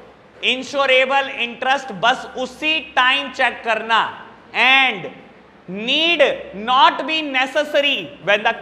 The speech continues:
claim falls due। तब जरूरत नहीं है इंश्योरेबल interest की जब claim due हुआ। यानी कि बेटा यहाँ divorce हो गया, insurable interest खत्म हो गया, लेकिन mister ए ने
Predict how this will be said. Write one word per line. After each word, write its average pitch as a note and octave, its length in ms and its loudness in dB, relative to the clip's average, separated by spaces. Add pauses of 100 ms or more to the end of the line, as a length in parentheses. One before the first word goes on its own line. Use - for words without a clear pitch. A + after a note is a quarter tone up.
claim B3+ 320 0 (100)
falls G3+ 340 0
due। B2 180 -10 (1700)
तब D#4+ 280 6
जरूरत D4 460 2
नहीं D4 140 -4
है D#4+ 80 0
इंश्योरेबल C#4+ 500 2
interest C4+ 380 -4
की D4+ 100 -4
जब D#4 280 0
claim D#4 460 0
due D4 180 -4
हुआ। B3+ 500 2 (800)
यानी B3 260 4
कि C#4 140 -2
बेटा B3+ 560 4 (520)
यहाँ B3+ 360 4
divorce C4 540 4
हो A#3 120 -2
गया, B3+ 200 2
insurable B3 540 0
interest A#3 360 -2
खत्म G#3 220 -2
हो A3+ 140 -2
गया, B3 120 2
लेकिन A#3+ 300 -2
mister A3+ 340 -4
ए G#3 80 -2
ने A3+ 100 -6